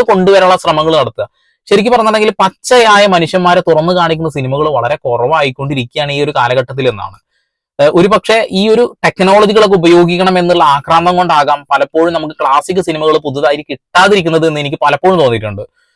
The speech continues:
ഇപ്പോ ഒരുപാട് സിനിമകൾ നിങ്ങൾ എടുത്തു നോക്കിയാൽ തന്നെ കാണാം, പുതിയ ക്യാമറകൾ കൊണ്ടുവരാനുള്ള ശ്രമങ്ങൾ മനഃപൂർവ്വം ചെയ്യുന്നത് പോലെയൊക്കെയാണ് ചില സിനിമകൾ. അപ്പൊ പുതിയ ക്യാരക്ടറുകൾ ആവശ്യപ്പെടുന്ന രീതിയിലുള്ള കാര്യങ്ങളൊക്കെ വേണം, പുതിയ സിനിമ കഥാപാത്രങ്ങൾക്ക് ആവശ്യമായ സാധനങ്ങളും വേണം.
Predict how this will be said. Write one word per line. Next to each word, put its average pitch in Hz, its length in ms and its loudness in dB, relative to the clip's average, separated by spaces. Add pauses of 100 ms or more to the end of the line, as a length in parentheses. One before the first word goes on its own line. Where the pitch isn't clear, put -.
(260)
ഇപ്പോ 165 160 2 (200)
ഒരുപാട് 196 440 4
സിനിമകൾ 170 280 2 (100)
നിങ്ങൾ 151 160 0 (140)
എടുത്തു 135 220 -2
നോക്കിയാൽ 139 240 -6
തന്നെ 120 200 -8
കാണാം, 113 180 -4 (120)
പുതിയ 143 180 -2 (100)
ക്യാമറകൾ 139 420 0 (100)
കൊണ്ടുവരാനുള്ള 123 500 0
ശ്രമങ്ങൾ 113 320 -6 (600)
മനഃപൂർവ്വം 277 680 4
ചെയ്യുന്നത് 202 340 2
പോലെയൊക്കെയാണ് 165 460 2
ചില 139 160 2
സിനിമകൾ. 110 320 -6 (460)
അപ്പൊ 151 120 0 (100)
പുതിയ 151 220 2 (260)
ക്യാരക്ടറുകൾ 165 640 2
ആവശ്യപ്പെടുന്ന 202 460 2 (100)
രീതിയിലുള്ള 196 480 2
കാര്യങ്ങളൊക്കെ 202 500 0
വേണം, 185 200 0 (120)
പുതിയ 135 240 -8
സിനിമ 160 220 -6 (160)
കഥാപാത്രങ്ങൾക്ക് 180 840 0
ആവശ്യമായ 180 440 0
സാധനങ്ങളും 196 500 2
വേണം. 135 180 2